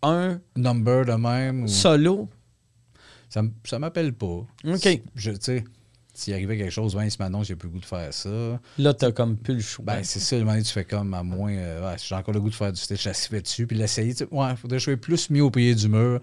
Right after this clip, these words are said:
Speaker 1: Ok.
Speaker 2: que par moi-même, parce que je sentirais que je voudrais me mettre en danger. Pourquoi ? Tellement de fun encore. Euh
Speaker 1: Fait qu'il faut que Vincent meure
Speaker 2: Ouais.
Speaker 1: ou qu'il abandonne.
Speaker 2: C'est possible. S'il y a des fans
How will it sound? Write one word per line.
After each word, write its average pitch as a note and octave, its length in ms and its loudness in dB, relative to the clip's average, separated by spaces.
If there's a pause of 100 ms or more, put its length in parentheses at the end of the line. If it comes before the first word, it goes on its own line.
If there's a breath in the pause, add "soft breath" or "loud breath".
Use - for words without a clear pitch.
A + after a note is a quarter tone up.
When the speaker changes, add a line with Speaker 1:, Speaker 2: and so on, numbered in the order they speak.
Speaker 1:
Ok. D3+ 140 2
Speaker 2:
que D3+ 180 6
par G#2+ 240 2
moi-même, G#2+ 420 2
parce A2 180 -4
que - 60 -14
je - 60 -14
sentirais F#2+ 280 -4
que A2 100 4
je G2+ 60 -2
voudrais G2+ 240 0
me G#2+ 60 0
mettre A2 160 -2
en A2+ 80 0
danger. G#2+ 480 0 (180)
Pourquoi ? G#2+ 640 -4 (760 soft breath)
Tellement F#2+ 340 0
de - 60 -10
fun G2 260 -2
encore. F2 500 -6
Euh F#2+ 320 -10 (100)
Speaker 1:
Fait - 120 0
qu'il - 80 -8
faut G3 140 2
que D#3 60 0
Vincent D3 580 4
meure B2 580 4
Speaker 2:
Ouais. A2 240 8
Speaker 1:
ou C#3 140 0
qu'il B2 180 2
abandonne. G#2 520 2
Speaker 2:
C'est F2+ 220 -4
possible. F2+ 380 -2
S'il F#2 180 -8
y G2+ 60 -2
a - 20 0
des G2 60 0
fans G#2+ 260 2